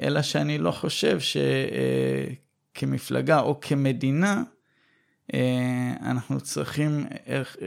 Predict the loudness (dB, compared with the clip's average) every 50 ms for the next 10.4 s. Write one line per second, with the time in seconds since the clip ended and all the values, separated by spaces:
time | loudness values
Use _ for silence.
0 | -4 -4 -2 -2 -2 0 2 2 2 2 2 0 -4 -2 0 0 2 2 0 -2
1 | -4 -6 -12 -14 -12 _ 4 6 8 8 8 6 4 0 -6 -4 -2 0 0 2
2 | 2 2 0 0 -2 -4 -10 -20 -20 -20 _ _ 0 0 2 2 2 0 0 0
3 | 0 0 0 0 -2 -2 -2 -4 -4 -2 0 0 2 2 2 2 2 0 -2 -2
4 | 0 0 0 2 2 2 2 2 2 0 -2 -4 -8 _ -20 -20 _ _ -8 -8
5 | -4 0 0 0 2 2 0 0 0 0 2 2 2 2 0 -2 -4 -4 -4 -2
6 | -2 2 2 2 4 4 4 2 2 2 -2 -2 -2 0 0 0 0 0 0 0
7 | 0 -2 -2 -4 -6 -8 -12 _ _ _ _ _ _ _ _ _ _ -2 0 0
8 | 2 0 0 -2 2 2 4 4 4 4 2 2 0 0 0 0 2 4 4 4
9 | 2 2 0 0 0 0 0 0 0 2 2 2 2 0 0 0 0 0 0 2
10 | 2 2 0 0 0 -2 -4 -4